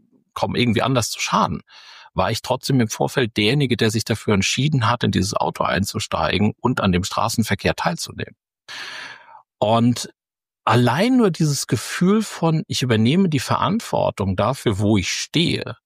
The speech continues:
hat mir ein unglaubliches Gefühl von Macht über mein eigenes Leben gegeben. Und ich glaube, dass das einen großen Unterschied macht, wenn man sich das einmal schafft, das bewusst zu machen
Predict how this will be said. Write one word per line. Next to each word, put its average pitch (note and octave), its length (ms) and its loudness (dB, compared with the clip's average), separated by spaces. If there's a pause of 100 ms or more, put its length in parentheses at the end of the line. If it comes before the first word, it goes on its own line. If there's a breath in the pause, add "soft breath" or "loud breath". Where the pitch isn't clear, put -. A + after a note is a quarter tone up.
(440)
hat - 220 -4
mir C3+ 260 4
ein C#3+ 100 0
unglaubliches C#3+ 720 0
Gefühl C3+ 480 0
von G2+ 560 2 (800)
Macht G#2 540 -2
über B2 160 4
mein G#2 200 2
eigenes A2 340 0
Leben A2+ 220 0
gegeben. - 420 -14 (1300 loud breath)
Und G#2+ 300 2
ich - 120 -6
glaube, C3 300 2
dass C3+ 180 0
das - 160 -2
einen A2 80 2
großen C3+ 380 0
Unterschied C#3+ 540 0
macht, C3 440 -2 (220)
wenn A#2 340 2
man G#2+ 320 2
sich G2+ 140 0
das - 180 0
einmal C#3 560 2 (520)
schafft, - 340 -2
das B2+ 120 -2
bewusst - 440 -2
zu G#2+ 80 -2
machen F#3 420 2